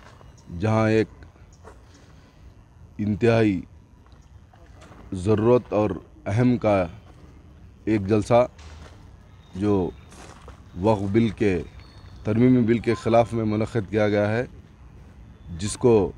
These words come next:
अलहाज बैरिस्टर असदुद्दीन अवैसी साहब, रुकन पार्लियामेंट और सदर मजलिस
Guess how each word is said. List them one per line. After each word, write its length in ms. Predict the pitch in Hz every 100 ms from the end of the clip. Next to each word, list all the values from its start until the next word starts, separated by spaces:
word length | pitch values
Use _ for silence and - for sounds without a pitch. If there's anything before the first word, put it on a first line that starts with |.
| - - - - - - - - - - -
अलहाज 280 | 98 113 117
बैरिस्टर 680 | 101 107 107 - 107 104 85 -
असदुद्दीन 400 | 95 110 101 107
अवैसी 340 | 104 104 - 104
साहब, 340 | 113 117 127 - - - - - - - - - - - - - - - -
रुकन 320 | 98 92 107 101
पार्लियामेंट 520 | 98 101 107 117 123 - - - - - - - - - - - - - - - -
और 80 | 95
सदर 420 | 107 110 104 90 - - - - - 95
मजलिस 440 | 101 98 107 107